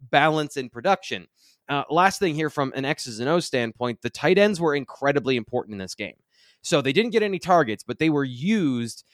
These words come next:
to manipulate the defense. We talked about this cover four defense, and if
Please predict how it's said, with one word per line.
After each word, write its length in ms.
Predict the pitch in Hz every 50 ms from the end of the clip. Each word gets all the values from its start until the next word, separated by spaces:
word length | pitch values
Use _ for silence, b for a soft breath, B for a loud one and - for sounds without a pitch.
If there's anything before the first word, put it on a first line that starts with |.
| _ _ _
to 140 | - - 151
manipulate 580 | 143 135 135 160 170 - 202 170 160 165 165 -
the 80 | 143
defense. 400 | 120 143 131 117 127 117 107 -
We 80 | 131 131
talked 240 | - 156 160 156 156
about 180 | 147 139 -
this 120 | 135 - -
cover 200 | 156 139 120 117
four 220 | - 139 123 120
defense, 480 | - 131 123 - - 123 120 113 - 120
and 100 | 110 110
if 100 | -